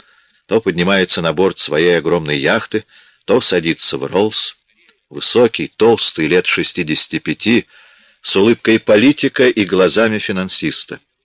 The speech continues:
Год или около того назад женился в четвёртый раз на восемнадцатилетней манекенщице. Этот супружеский союз поднял немалый шум в прессе.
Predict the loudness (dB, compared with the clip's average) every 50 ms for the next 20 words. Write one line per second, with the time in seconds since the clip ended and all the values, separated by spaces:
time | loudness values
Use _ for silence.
0 | _ _ _ _ _ _ _ _ _ _ _ _ _ -2 2 2 2 4 4 6
1 | 6 6 4 4 2 2 2 2 2 2 2 2 0 0 0 2 2 0 0 0
2 | 0 0 0 0 -2 -2 0 0 0 2 0 -2 0 2 2 2 2 2 0 0
3 | 0 0 0 -2 -2 -6 -10 _ _ _ _ _ _ _ -20 _ _ -4 -2 -2
4 | -2 -2 -2 -2 -4 -4 -4 -4 -2 0 2 4 2 2 0 -2 -4 -2 -2 -2
5 | -4 -2 -2 -4 -2 -2 -4 -4 -6 -6 -8 -12 -12 -12 -12 -16 _ _ _ _
6 | _ _ _ _ _ _ _ _ _ _ _ -2 0 0 0 0 -2 -2 -4 -2
7 | 0 0 0 0 0 -2 -4 -2 -4 -4 -2 0 0 2 2 0 0 0 2 4
8 | 4 4 2 0 -2 0 0 0 0 2 2 0 0 -2 -2 -2 -2 -2 -2 -4
9 | -6 -2 0 2 2 2 0 -4 -6 -6 -8